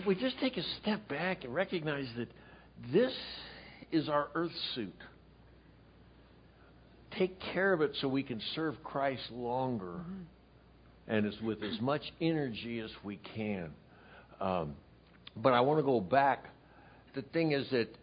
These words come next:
Speaker 1: ask God. If, if you, if you, if you pray and say, "Lord, what about this glass of wine that I'm having? It doesn't control me. What about that?" And, and, and you're okay, you're okay. If someone comes up to you and say, "By the way,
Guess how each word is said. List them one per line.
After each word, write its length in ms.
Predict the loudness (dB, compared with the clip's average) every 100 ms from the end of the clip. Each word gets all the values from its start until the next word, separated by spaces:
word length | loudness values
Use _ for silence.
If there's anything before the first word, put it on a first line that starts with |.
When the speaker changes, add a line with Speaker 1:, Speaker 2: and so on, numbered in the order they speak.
| -6
Speaker 1:
ask 240 | -6 -4
God. 300 | -2 -2 -2 -6 -16 -20 -20 -20 -20 -20 -20 -20 -20 -20 -20 -2
If, 320 | 0 2 0
if 60 | 0
you, 220 | -2 -4 -4
if 140 | -4 -2
you, 180 | -2 -2 -4 -4
if 120 | -2
you 140 | -2 -4
pray 340 | -2 2 4 4
and 120 | 0
say, 140 | -2
"Lord, 260 | 2 2 2 -6 -18 -6
what 160 | -2
about 500 | -2 6 8 8 8
this 120 | -2 -2
glass 260 | 2 2 2
of 60 | 0
wine 380 | 2 2 0
that 120 | -2 -4
I'm 120 | -4
having? 160 | -8 -8
It 20 |
doesn't 220 | -6 -4
control 440 | -6 -10 -4 0 0
me. 100 | 0
What 100 | 0
about 240 | 0 0
that?" 120 | -2 -4 -8 -16 2
And, 200 | 4 4 4
and, 120 | 0 4
and 140 | 4 6
you're 180 | 4 2
okay, 480 | 0 -2 0 2 0
you're 200 | -2 -2
okay. 580 | -4 -4 -4 -2 -4 -6 -12 -20 -20 -20 -20 -20 -20 -20 -20 -20 -20 -20 -20 -20 -20 -20 -10 -6
If 100 | 4
someone 260 | 6 8
comes 240 | 6 6 6
up 160 | 4
to 60 | 2
you 60 | 0
and 80 |
say, 100 | 0
"By 180 | 2 4
the 100 | 4
way, 240 | 2 0